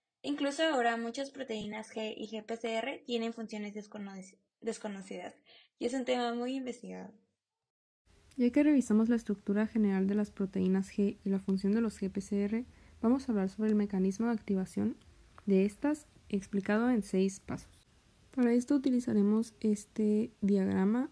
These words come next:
Speaker 2: en el que podemos ver una membrana, el receptor G P C R,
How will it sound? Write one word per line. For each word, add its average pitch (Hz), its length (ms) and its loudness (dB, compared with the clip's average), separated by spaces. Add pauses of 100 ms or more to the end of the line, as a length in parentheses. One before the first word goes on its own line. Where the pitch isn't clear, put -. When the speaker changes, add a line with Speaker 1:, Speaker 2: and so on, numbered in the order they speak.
Speaker 2:
en 208 120 2
el 196 120 2
que 202 120 -2
podemos 190 500 2
ver 208 260 0 (380)
una 202 180 4
membrana, 190 560 2 (880)
el 202 140 2
receptor 208 520 0
G 220 200 -2
P 240 120 -2
C 208 260 0
R, 208 220 0